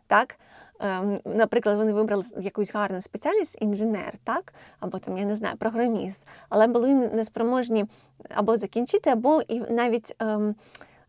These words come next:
е, гарні, м, мати гарні оцінки, тому що всюди є конкуренція. Це не так, що ви отримали спеціальність, я не знаю, там, якусь спеціальність, і вам одразу дали роботу, роботу. Дуже мало таких спеціальностей.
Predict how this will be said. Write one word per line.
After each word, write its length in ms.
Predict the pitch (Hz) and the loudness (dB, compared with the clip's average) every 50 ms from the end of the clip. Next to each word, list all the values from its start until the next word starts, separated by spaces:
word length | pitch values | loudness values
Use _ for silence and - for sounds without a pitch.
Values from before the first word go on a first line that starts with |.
| - - | -12 -8
е, 280 | - 196 196 196 190 185 175 208 - - | -6 -4 -2 -2 -4 -4 -6 -8 -8 -4
гарні, 340 | 202 220 226 226 240 226 - | 2 2 2 4 2 0 -2
м, 140 | - 214 220 - 196 - 190 - - | -4 -6 -8 -8 -8 -8 -6 -4 0
мати 240 | 220 220 220 196 | 0 0 0 0
гарні 340 | 190 226 202 202 196 202 202 | -4 -4 -4 -2 -2 -2 -4
оцінки, 540 | 214 214 - 285 285 285 - 381 415 403 370 - - - - - _ | -4 -4 0 0 0 0 2 2 2 2 0 -2 -12 -20 -20 -16 _
тому 200 | - 233 233 254 | -2 0 0 0
що 240 | - - 254 196 - - - - _ _ _ - | 0 0 -2 -2 -2 -6 -12 -14 _ _ _ -14
всюди 440 | - 226 - - - 392 453 392 | -12 -12 -6 4 6 6 6 6
є 140 | 294 202 240 | 4 2 0
конкуренція. 840 | - - 247 247 - 240 214 196 190 180 202 - - - - - 220 _ _ - - _ | 0 -2 -6 -6 -4 -4 -4 -2 -4 -4 -6 -8 -8 -10 -10 -12 -14 _ _ -20 -20 _
Це 120 | - - 269 | -4 0 0
не 60 | 294 | 4
так, 160 | - 349 339 | 4 2 2
що 160 | - - 226 | 2 -4 -2
ви 100 | 202 226 | 0 0
отримали 500 | 226 214 - 226 226 226 226 220 202 202 | 0 0 0 -2 -2 0 0 0 -2 -2
спеціальність, 680 | 196 - - 208 - 226 208 202 202 196 196 - - _ - - - | -4 -6 -6 -6 -4 -2 -2 -2 -2 -4 -6 -8 -10 _ -18 -14 -8
я 100 | 208 208 | -6 -4
не 120 | 208 202 | -4 -4
знаю, 220 | 202 - - 175 175 | -6 -8 -10 -10 -10
там, 160 | - - 196 - - _ _ _ _ - - - | -12 -12 -14 -14 -16 _ _ _ _ -18 -12 -12
якусь 240 | 202 - 202 202 - | -10 -6 -6 -8 -6
спеціальність, 600 | - - 214 - 339 427 440 381 269 - - - - - - - _ | -6 -6 0 2 4 4 4 2 0 -2 -4 -14 -18 -20 -20 -18 _
і 240 | - 202 208 214 208 | -4 -2 0 0 0
вам 280 | 185 190 196 220 220 214 | 0 0 0 0 0 0
одразу 340 | 202 202 226 269 311 302 | 0 2 2 2 2 2
дали 340 | 233 220 233 214 226 240 - - | 0 -2 -2 0 0 -2 -4 -4
роботу, 640 | - - 226 226 196 185 208 190 - - - - - 214 _ _ - - - _ | -6 -4 -4 -4 -2 0 -2 -2 -2 -6 -14 -16 -16 -18 _ _ -20 -20 -16 _
роботу. 420 | - 202 220 208 202 196 - - - _ - - _ - | -4 -2 0 2 0 0 -2 -6 -20 _ -20 -20 _ -4
Дуже 240 | 208 277 330 339 320 | -2 0 2 4 4
мало 240 | 277 277 269 220 208 | 4 4 4 2 0
таких 260 | - - - 190 - | -2 -6 -10 -8 -8
спеціальностей. 800 | - - - - - 196 190 185 - - 208 - - - - | -8 -10 -10 -10 -8 -6 -6 -6 -8 -10 -12 -12 -12 -14 -16